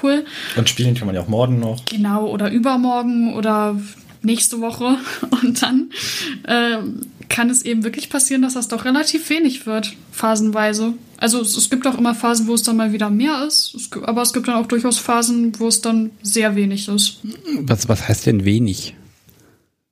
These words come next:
Speaker 3: Könnt ihr das so ein bisschen beziffern?
Speaker 1: Ich glaub, bei wenig sind wir dann so bei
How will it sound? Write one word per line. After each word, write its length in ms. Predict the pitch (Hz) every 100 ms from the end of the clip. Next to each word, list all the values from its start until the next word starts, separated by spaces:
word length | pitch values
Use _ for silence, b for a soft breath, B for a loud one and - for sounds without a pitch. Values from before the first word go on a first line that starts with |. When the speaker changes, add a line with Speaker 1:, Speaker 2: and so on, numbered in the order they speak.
| _ _ _ -
Speaker 3:
Könnt 180 | 104 120
ihr 60 |
das 140 | 113 101
so 80 |
ein 40 | 92
bisschen 260 | 110 160
beziffern? 640 | 117 - - - 147 202 175 _ _ _ _ _ _ _ _ _ _ _ _ _ _ _ _ _ _ _ _ _ _ _ _ _ _ _ _ _ _ _ _ _ _ _ _
Speaker 1:
Ich 140 | -
glaub, 180 | - 220
bei 200 | 226 208
wenig 380 | 220 226 240 208
sind 220 | 220 208
wir 80 | 220
dann 220 | 208 214
so 200 | 208 214
bei 380 | 202 214 208 214